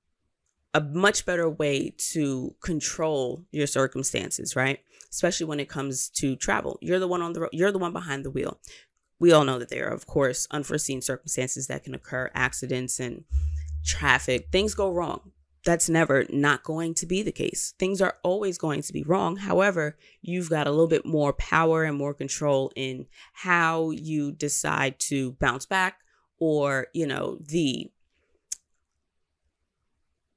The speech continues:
you, you're just more in control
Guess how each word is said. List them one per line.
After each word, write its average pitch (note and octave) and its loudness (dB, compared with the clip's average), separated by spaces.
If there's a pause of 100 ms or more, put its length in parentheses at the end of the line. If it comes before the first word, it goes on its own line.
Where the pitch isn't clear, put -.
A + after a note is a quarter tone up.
(580)
you, G#3+ 0
you're G#3+ 2
just F#3 0
more F3 0
in D#3+ -4
control D3 -8